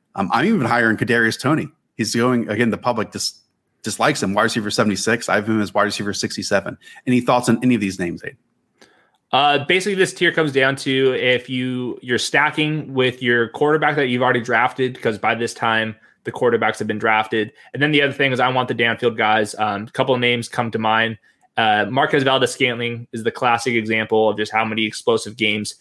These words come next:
Speaker 2: he's gonna have. If any of these guys hit your lineup two or three times, that's a win.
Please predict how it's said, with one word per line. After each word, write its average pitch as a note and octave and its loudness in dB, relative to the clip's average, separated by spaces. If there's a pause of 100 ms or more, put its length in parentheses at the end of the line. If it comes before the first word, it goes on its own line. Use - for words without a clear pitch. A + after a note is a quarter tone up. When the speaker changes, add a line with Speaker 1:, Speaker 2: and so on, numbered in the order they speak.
(240)
Speaker 2:
he's A#2+ 0
gonna A#2 -2
have. A2+ 2
If A#2 0
any D3+ 2
of E3+ 0
these D3 2
guys C#3 2
hit D3+ -4
your B2+ 2
lineup C3 0
two C3+ -2
or C3+ 2
three B2+ -2
times, C3 0 (320)
that's - 0
a A#2+ 2
win. G#2+ -2